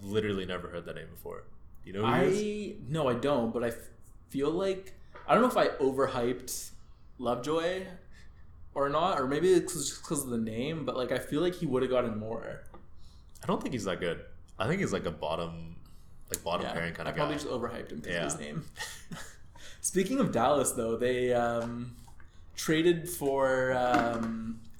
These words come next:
Speaker 2: I can't even remember. He tra-, traded for Zuccarello, and then he got fucking injured in his first game. That <laughs> sucks.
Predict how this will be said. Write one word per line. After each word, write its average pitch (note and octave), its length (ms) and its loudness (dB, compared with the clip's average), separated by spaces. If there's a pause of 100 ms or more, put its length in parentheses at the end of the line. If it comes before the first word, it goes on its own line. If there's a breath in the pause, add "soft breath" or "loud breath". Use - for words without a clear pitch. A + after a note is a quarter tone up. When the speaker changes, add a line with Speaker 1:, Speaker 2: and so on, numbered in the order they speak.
(200)
Speaker 2:
I - 40 -6 (380)
can't D#3+ 120 -8
even D#3+ 140 -6
remember. A#2+ 160 -8 (100)
He C#3+ 60 -12
tra-, D#3+ 340 2
traded E3+ 280 2
for F#3+ 160 8
Zuccarello, C3+ 720 6
and C3 100 -2
then C#3+ 80 0
he D3 60 0
got D#3 200 4
fucking E3+ 300 -4
injured D3 360 -2
in C#3 80 -6
his C3+ 140 -6
first C#3+ 440 2
game. C#3 460 -6 (540 loud breath)
That G3 320 8
<laughs> - 0 -
sucks. - 1300 4